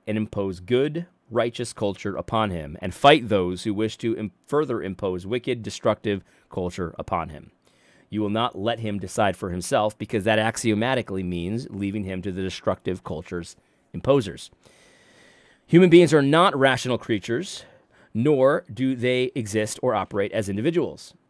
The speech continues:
Liberalism is a destructive myth." See, here's the thing, like, like, we have to understand that the unbelieving normie, they don't think rationally. They, they hate God,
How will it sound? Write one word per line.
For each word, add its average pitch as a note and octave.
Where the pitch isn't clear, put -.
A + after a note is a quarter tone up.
Liberalism A#2+
is G#2
a G2+
destructive G2
myth." F#2+
See, D3
here's G3+
the F#3
thing, E3+
like, B2
like, A2+
we C#3
have F#3
to E3
understand C#3+
that G#2
the B2
unbelieving C#3+
normie, A2
they B2+
don't C3
think B2
rationally. A#2+
They, A2
they A2+
hate D3+
God, C3